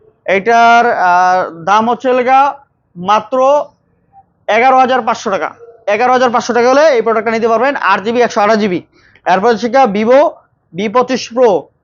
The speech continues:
মাত্র তেইশ হাজার পাঁচশো টাকায় বক্স চার্জার সহ আছে শুক্রবারের জন্য। এরপর হচ্ছে গিয়ে আপনার like, আহ, Huawei পি থার্টি প্রো, যেটা নিতে পারবেন একেবারে অফার প্রাইস থাকবে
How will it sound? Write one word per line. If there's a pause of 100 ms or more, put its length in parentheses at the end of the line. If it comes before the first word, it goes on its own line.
(120)
মাত্র
তেইশ
হাজার
পাঁচশো
টাকায়
বক্স
চার্জার
সহ
আছে (440)
শুক্রবারের
জন্য। (560)
এরপর
হচ্ছে
গিয়ে
আপনার
like,
আহ,
Huawei
পি
থার্টি
প্রো, (380)
যেটা
নিতে
পারবেন
একেবারে
অফার
প্রাইস
থাকবে